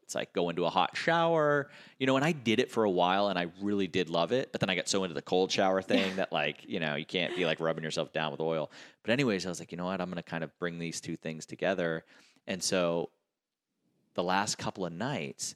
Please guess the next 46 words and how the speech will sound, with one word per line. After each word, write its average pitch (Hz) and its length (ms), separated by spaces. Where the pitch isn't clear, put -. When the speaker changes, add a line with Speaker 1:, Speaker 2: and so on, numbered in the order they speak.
Speaker 1:
before 101 320
I 95 60
go 90 80
to 85 60
bed, 95 540
I 98 100
go 107 140
in 107 60
the 110 60
shower, 90 480
lights 104 460
off, 87 400
maybe 95 260
there's, 98 200
like, 92 120
a - 40
candle, - 720
Speaker 2:
Mm-hmm. 196 220
Speaker 1:
and 110 120
I 92 80
get - 300
the, 101 120
like, 87 460
coconut 104 340
oil 98 300
or 87 40
whatever 90 260
is 87 120
in 87 60
the 85 60
cabinet. 87 460
And 107 100
I 104 60
just 98 240
do 110 240
this, 92 280
like, 87 360
whatever 98 420
I, 92 300
I 95 80
try 107 160
to 90 60
replicate 98 580
what - 80
she - 160
did. 90 500